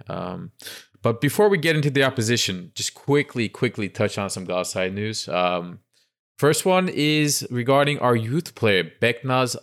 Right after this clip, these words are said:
Almazbekov. Um, you know, maybe you guys saw the first part of the news, the, the end part of the news, but just to clarify everything,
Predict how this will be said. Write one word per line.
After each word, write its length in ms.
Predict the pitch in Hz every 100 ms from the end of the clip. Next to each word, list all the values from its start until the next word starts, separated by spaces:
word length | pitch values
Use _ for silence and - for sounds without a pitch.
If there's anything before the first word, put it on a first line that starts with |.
| -
Almazbekov. 1000 | 107 113 113 104 95 - 87 82 - -
Um, 460 | 95 95 92 92 90 _ _ _ _ _
you 80 | -
know, 240 | 113 120 -
maybe 300 | 120 123 127
you 100 | 120
guys 320 | 123 123 120
saw 380 | - 123 117 110
the 100 | 101
first 380 | - 127 117 -
part 220 | 127 123
of 120 | 117
the 80 | 117
news, 560 | 120 123 123 120 -
the, 380 | - 101 98 87
the 260 | 82 95 85
end 260 | 107 117 -
part 200 | 123 117
of 80 |
the 100 | 113
news, 380 | 113 113 120 113
but 280 | - 95 -
just 220 | - -
to 40 | -
clarify 540 | - 143 139 - 107
everything, 500 | 98 92 - 92 90